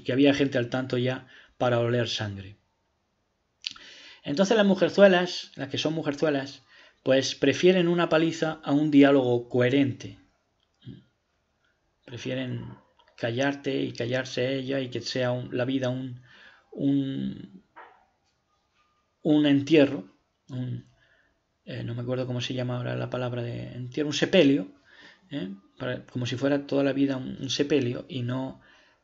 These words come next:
y prefieren, eh, una paliza a un diálogo, que es lo que más sana, coherente. Yo jamás a todo esto, jamás he golpeado a una mujer y quizá no pudiera yo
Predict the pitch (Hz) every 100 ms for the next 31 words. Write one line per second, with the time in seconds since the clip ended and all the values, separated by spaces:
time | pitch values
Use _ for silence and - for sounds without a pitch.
0 | _ 143 123 120 - 143 143 143 143 160
1 | 120 120 - 143 143 139 127 120 131 131
2 | - 139 143 131 131 131 123 120 143 120
3 | 120 123 123 120 131 120 117 - - 127
4 | 120 120 107 107 - _ _ - - -
5 | - 135 185 - 143 156 170 160 143 147
6 | 147 151 160 - 127 143 147 139 135 127
7 | 135 135 139 135 127 120 147 139 139 117
8 | - 147 151 143 151 151 - 117 131 143
9 | 120 127